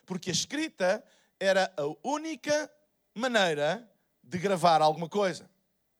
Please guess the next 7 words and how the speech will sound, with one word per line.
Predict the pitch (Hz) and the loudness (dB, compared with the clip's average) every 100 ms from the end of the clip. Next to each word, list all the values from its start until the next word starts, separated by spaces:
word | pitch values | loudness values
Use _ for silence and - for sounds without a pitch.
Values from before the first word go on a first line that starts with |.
| _ _ - | _ _ -8
Ou | 143 | -4
seja, | - 262 233 208 | 2 4 2 -2
se | - | -4
nós | 190 - | -4 -4
queremos | 233 208 | -4 -6
passar | - 196 220 208 | -6 -4 0 0
informação | 190 202 196 180 269 262 190 202 | -2 -4 -4 -2 2 4 4 0